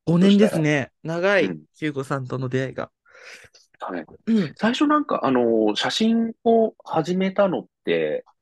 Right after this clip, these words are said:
Speaker 2: どういったきっかけとかだったんですか？なんかいろいろ聞いてっちゃいますけど、
Speaker 1: ちょ
Speaker 2: 答えたくないことは答えたくないでいいです。
Speaker 1: <laughs> いや、答えたい。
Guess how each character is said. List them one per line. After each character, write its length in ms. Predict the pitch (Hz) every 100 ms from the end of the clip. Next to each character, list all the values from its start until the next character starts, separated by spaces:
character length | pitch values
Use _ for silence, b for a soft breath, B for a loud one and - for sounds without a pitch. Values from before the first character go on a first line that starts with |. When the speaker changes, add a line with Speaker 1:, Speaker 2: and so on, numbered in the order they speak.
| _ _ _ _ _ _ _ -
Speaker 2:
ど 160 | 147 156
う 40 |
い 60 | 160
っ 20 |
た 140 | 165
き 120 | -
っ 20 | -
か 140 | 151
け 340 | 151 147 147
と 100 | 147
か 80 | -
だ 60 | 80
っ 40 |
た 80 | -
ん 20 |
で 40 | -
す 60 |
か？ 140 | - -
な 80 | 208
ん 20 |
か 60 | 131
い 100 | 160
ろ 80 |
い 20 | 220
ろ 60 |
聞 160 | 214 220
い 40 |
て 80 | 214
っ 40 | -
ち 80 |
ゃ 40 | 165
い 60 |
ま 100 | 92
す 60 | -
け 60 | 165
ど、 60 |
Speaker 1:
ち 40 | 165
ょ 20 |
Speaker 2:
答 200 | 151 202
え 60 |
た 100 | 208
く 100 | 220
な 100 | 127
い 60 | 123
こ 80 | 110
と 60 |
は 60 | 113
答 220 | - 110
え 60 | 117
た 100 | 117
く 80 | 87
な 100 | 85
い 60 |
で 60 | -
い 20 |
い 20 |
で 120 | _ -
す。 120 | _
Speaker 1:
<laughs> 1040 | 269 220 - - - - _ - - 254 -
い 40 |
や、 80 | 254
答 320 | 220 233 302
え 80 | 339
た 220 | 349
い。 60 | 339